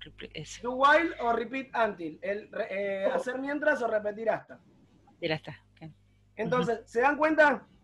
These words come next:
Speaker 2: Es decir que
Speaker 1: Ujú.
Speaker 2: acá estoy mostrando el vector. Bueno, eh, Brenda, ¿lo pasaste ya?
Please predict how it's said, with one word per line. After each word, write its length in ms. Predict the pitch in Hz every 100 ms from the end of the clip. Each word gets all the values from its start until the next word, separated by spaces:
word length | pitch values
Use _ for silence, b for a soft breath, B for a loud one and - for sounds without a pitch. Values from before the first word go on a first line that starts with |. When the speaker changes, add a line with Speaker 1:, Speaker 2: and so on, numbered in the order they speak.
| - -
Speaker 2:
Es 120 | 185
decir 140 | 233 214
que 360 | 233 233 240 -
Speaker 1:
Ujú. 520 | 180 170 190 202 - 214
Speaker 2:
acá 160 | 277
estoy 160 | 285 302
mostrando 340 | 277 277 277
el 60 | 262
vector. 240 | 214 202
Bueno, 180 | 254 262 - - - -
eh, 600 | 226 233 233 233 233 240 208
Brenda, 440 | 262 294 277 254
¿lo 120 | 220
pasaste 400 | 214 208 285 311 269
ya? 200 | 294